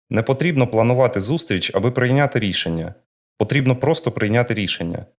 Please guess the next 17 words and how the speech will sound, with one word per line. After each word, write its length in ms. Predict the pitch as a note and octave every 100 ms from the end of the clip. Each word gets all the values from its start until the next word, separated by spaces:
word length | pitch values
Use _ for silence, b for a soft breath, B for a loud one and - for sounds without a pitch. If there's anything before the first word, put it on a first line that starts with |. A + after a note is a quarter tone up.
| _ _ _ _ _
До 140 | F#2+ G#2+
того 300 | E3+ D#3+ F#2
ж, 160 | - -
інстинкти 580 | G#2+ G#2+ - E3 - G2
можуть 300 | A#2 A2+ G2+
бути 240 | C#3 B2+
настільки 520 | G2+ A2 - D3+ B2
натренованими, 840 | G2 G2 A2 D#3 E3 G2 F2 E2+ E2+ _ _ -
що 200 | - G#2+
миттєва 400 | A#2 - C3+ A#2
відповідь 440 | E3 E3 G#2+ F#2
дозволить 500 | F2 G2+ A2 C3 A2
атакувати 520 | G#2 A2+ - C3 D#3
без 260 | G2 G2 F#2+
жодної 400 | F#2+ D3+ B2+ A2
найменшої 540 | G#2 G#2+ C3 B2+ A#2+ A2
думки. 440 | F#2 E2+ - F#2+